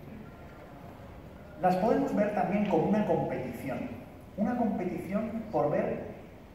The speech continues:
quién es capaz de predecir mejor el futuro. En este caso,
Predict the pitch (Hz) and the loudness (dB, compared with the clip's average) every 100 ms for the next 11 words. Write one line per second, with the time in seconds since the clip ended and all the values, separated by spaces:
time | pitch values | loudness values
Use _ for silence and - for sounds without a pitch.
0 | - 214 226 226 180 208 202 185 160 151 | -2 0 0 2 4 4 4 2 2 2
1 | 147 202 208 156 139 - 180 170 - - | 2 0 0 0 0 4 6 6 2 -2
2 | - - - - - - - - - - | -4 -6 -8 -10 -14 -16 -16 -14 -12 -4
3 | 170 220 226 240 240 240 247 | 0 2 2 2 2 2 -2